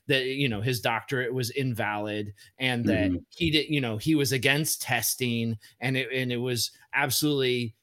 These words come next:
Speaker 1: you know, just, it, it was, it was, first off, it was almost just character assassination, but he was completely mischaracterizing the things that Travis said.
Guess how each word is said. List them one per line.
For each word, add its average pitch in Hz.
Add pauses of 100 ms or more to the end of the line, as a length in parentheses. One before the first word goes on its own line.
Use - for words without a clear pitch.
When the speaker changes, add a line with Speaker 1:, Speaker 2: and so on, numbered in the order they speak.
Speaker 1:
you 156
know, 120
just, 151 (240)
it, 185
it 190
was, 185 (120)
it 170
was, 147 (100)
first -
off, 123
it 139
was 139
almost 143
just 131
character 117
assassination, 101
but 131
he 170
was 156
completely 185
mischaracterizing 107 (240)
the 135
things 139
that 117
Travis 101
said. 107